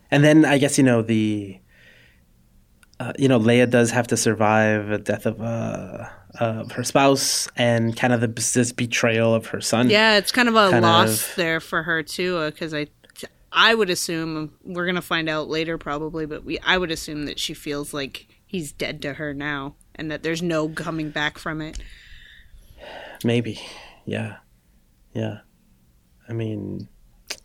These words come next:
Speaker 1: not easy. Not easy.
Speaker 2: Mm-hmm.
Speaker 1: Um, and really, those, those are kind of the biggest moments that I think that people could relate to, um,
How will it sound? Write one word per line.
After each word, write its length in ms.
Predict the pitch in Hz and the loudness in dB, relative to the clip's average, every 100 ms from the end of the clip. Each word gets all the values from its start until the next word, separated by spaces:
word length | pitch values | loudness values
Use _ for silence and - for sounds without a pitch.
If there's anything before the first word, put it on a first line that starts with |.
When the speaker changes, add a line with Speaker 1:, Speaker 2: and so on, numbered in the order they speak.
| - | -4
Speaker 1:
not 180 | 117 120 | 0 2
easy. 440 | 143 113 104 - _ _ - | 2 0 -4 -10 _ _ -6
Not 140 | 113 | -4
easy. 360 | 113 110 104 117 | -2 -4 -8 -10
Speaker 2:
Mm-hmm. 360 | 170 165 180 196 190 - - - - - - _ _ _ _ _ - - | -8 -6 -4 -6 -8 -16 -20 -20 -20 -20 -20 _ _ _ _ _ -10 0
Speaker 1:
Um, 680 | 127 127 127 127 131 131 - - | 2 2 2 2 0 0 -4 -2
and 160 | 151 | 2
really, 140 | 226 302 | 6 8
those, 240 | 233 180 | 8 6
those 180 | 165 196 | 6 6
are 60 | 190 | 6
kind 200 | 185 143 | 6 6
of 60 | |
the 80 | 123 | 4
biggest 320 | 113 117 117 | 2 2 4
moments 300 | 117 113 113 | 4 4 2
that 100 | 117 | 2
I 40 | 110 | 2
think 180 | 120 | 2
that 100 | 117 | 0
people 260 | 110 120 113 | 0 0 0
could 280 | 113 104 101 | -2 -6 -2
relate 420 | 107 104 104 - | -2 -2 -4 -6
to, 280 | - 95 113 - _ _ _ _ - - _ | -10 -10 -14 -16 _ _ _ _ -20 -20 _
um, 800 | 117 113 107 104 98 98 - - | -6 -4 -4 -6 -10 -12 -12 -14